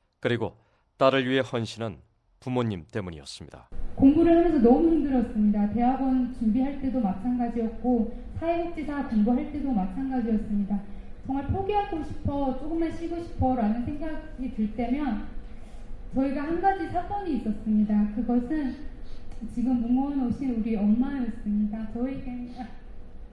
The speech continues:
Speaker 1: 아버지는 국군 포로인 할아버지의 도움으로 삼형제 가족이 모두 한국에 왔지만 북한에 가족을 두고 온 어머니는 명절 때면 부엌 한쪽에서 북의 가족을 그리워하며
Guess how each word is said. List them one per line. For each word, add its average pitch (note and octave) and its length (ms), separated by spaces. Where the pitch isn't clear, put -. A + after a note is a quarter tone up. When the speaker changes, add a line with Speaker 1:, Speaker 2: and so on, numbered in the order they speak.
Speaker 1:
아버지는 B2+ 680
국군 C3+ 320
포로인 C3 380
할아버지의 A#2+ 540
도움으로 G#2+ 540
삼형제 B2+ 560
가족이 A#2 300
모두 A2 320
한국에 G#2 420
왔지만 F#2+ 600
북한에 B2 360
가족을 B2 480
두고 B2+ 320
온 C3 120
어머니는 A#2+ 560
명절 A#2+ 480
때면 G#2+ 380
부엌 A#2 320
한쪽에서 A2 880
북의 B2+ 220
가족을 B2 400
그리워하며 G2+ 640